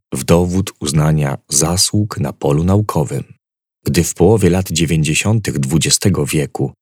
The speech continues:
rodzina noblistki postanowiła przekazać jej prywatne dzienniki i zapiski paryskiej Bibliotece Narodowej,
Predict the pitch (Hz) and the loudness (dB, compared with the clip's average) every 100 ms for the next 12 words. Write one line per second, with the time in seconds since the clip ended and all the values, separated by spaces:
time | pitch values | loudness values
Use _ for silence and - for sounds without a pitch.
0 | - 78 78 110 107 80 69 85 95 - | -2 0 4 4 4 2 2 0 0 -2
1 | 160 - 80 - 76 78 117 82 - 80 | -6 -2 -4 0 2 4 4 2 -2 -4
2 | - 98 85 - 73 - 73 69 90 - | 0 0 0 -2 -4 -2 -4 -2 -4 -2
3 | 80 71 71 67 69 78 80 - 87 104 | -2 0 -2 -2 0 0 -2 -2 0 0
4 | - 80 71 - 76 73 - - - 71 | 0 -2 -2 -4 -2 0 -2 -4 -4 -2
5 | 76 101 - - 73 80 78 76 - 101 | 2 2 2 0 0 2 2 0 0 0
6 | - 73 76 73 92 107 139 160 | 0 -2 -2 0 2 4 2 0